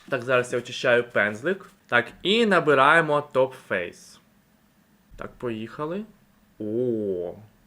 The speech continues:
Слухайте, тут прям з першого нанесення, гляньте, одразу видно рум'яна. І це мені дуже подобається, але я все одно нашарую. Так, мені здається, що Top Face, вони мають більше сяйва трішечки.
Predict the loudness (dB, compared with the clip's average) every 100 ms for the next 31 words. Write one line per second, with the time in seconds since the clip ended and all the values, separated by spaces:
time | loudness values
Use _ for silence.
0 | _ _ _ _ _ _ -4 -2 -4 -8
1 | 0 0 0 0 -2 0 -4 -2 -2 -2
2 | -2 -4 -4 -2 0 0 -2 -4 0 0
3 | 0 -2 -2 -4 -4 -4 -4 -10 _ _
4 | _ -8 -6 -2 0 0 -2 -6 -6 -6
5 | -6 -6 -6 -6 -6 -6 -2 -2 -2 -4
6 | -2 2 2 2 0 0 0 -2 2 2
7 | 2 0 -2 -4 -6 -12 _ _ _ 2
8 | 4 2 -2 -2 0 2 2 -2 -10 -4
9 | -4 -2 -4 -6 -8 0 2 2 -6 -20
10 | -20 -20 -20 -20 -8 -4 2 4 4 2
11 | -4 -2 -2 -2 -6 -2 2 4 4 2
12 | -2 -6 -4 -6 -6 -12